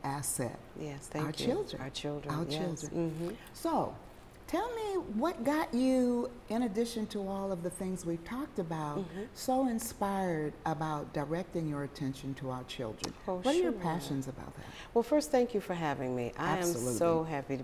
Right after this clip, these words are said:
Speaker 2: be here this morning.
Speaker 1: Thank you for coming.
Speaker 2: You know, when you ask about my passion, um, I sang jazz for years and performed, and I really was trying to figure out what I wanted to do.
Speaker 1: Mm-hmm.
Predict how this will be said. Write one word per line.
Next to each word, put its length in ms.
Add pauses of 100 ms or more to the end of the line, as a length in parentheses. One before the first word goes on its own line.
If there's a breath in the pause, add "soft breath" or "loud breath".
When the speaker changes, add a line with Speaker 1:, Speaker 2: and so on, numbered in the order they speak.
(120)
Speaker 2:
be 40
here 280
this 260
morning. 300
Speaker 1:
Thank 200
you 80
for 320
coming. 180 (200)
Speaker 2:
You 140
know, 80
when 160
you 80
ask 360
about 460
my 140
passion, 720 (100)
um, 540
I 540 (800)
sang 340
jazz 320
for 140
years 500
and 120
performed, 640
and 200 (720 loud breath)
I 40
really 200
was 160
trying 200
to 40
figure 300
out 100
what 180
I 60
wanted 380
to 100
do. 340 (160)
Speaker 1:
Mm-hmm. 240